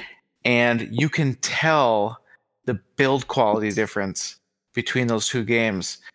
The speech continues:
because, like, A C D C has a bigger sound system, and it's older. You go to Metallica, and you can tell the cabinet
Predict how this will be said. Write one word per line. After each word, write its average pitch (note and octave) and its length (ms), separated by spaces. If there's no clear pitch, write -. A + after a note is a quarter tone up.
because, A2 580
like, - 340
A D3 160
C C#3+ 180
D C#3+ 200
C A#2 260
has A#2+ 340
a A#2+ 60
bigger A2+ 260
sound B2+ 320
system, G2+ 520
and B2+ 140
it's A2 120
older. G2+ 500
You C3+ 100
go D3 120
to C3+ 60
Metallica, C3 680
and A#2 320
you A2+ 60
can A#2 140
tell C3+ 220
the B2+ 100
cabinet C3 680